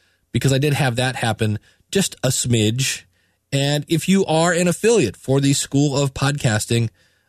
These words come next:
uh, you can do that by going to school of podcasting dot com slash partners. Uh,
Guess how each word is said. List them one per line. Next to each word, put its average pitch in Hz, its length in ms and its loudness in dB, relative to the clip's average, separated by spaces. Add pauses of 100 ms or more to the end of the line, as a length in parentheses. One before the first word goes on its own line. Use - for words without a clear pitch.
(160)
uh, 107 140 -2
you 123 100 4
can 135 160 2
do 139 140 4
that 131 200 0
by 120 120 2
going 123 300 2
to 117 160 -2
school 139 280 -2
of 113 60 0
podcasting 123 500 0
dot 113 140 -2
com 117 140 -2
slash - 280 -2
partners. 156 520 -2 (640)
Uh, 127 400 0